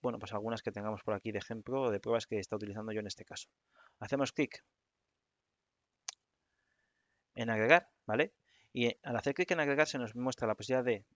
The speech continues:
hacer, agregar una aplicación que estamos desarrollando nosotros, ¿vale? No es el caso, o bien agregar una aplicación de la galería,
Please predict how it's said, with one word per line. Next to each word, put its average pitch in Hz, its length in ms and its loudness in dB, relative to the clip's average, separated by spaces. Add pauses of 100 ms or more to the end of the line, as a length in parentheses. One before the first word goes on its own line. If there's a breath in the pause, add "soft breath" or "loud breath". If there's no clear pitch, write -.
hacer, 110 320 -6
agregar 117 340 2
una 131 120 2
aplicación 120 400 -2
que - 100 -4
estamos 151 320 0
desarrollando 117 440 0
nosotros, 139 440 -6 (220)
¿vale? - 200 -6
No 120 80 -10
es - 80 -12
el 101 80 -8
caso, 147 340 -2
o 120 80 -2
bien 135 140 0
agregar 127 280 4
una 127 100 0
aplicación 127 420 -4
de 131 80 2
la 110 100 2
galería, 98 360 -8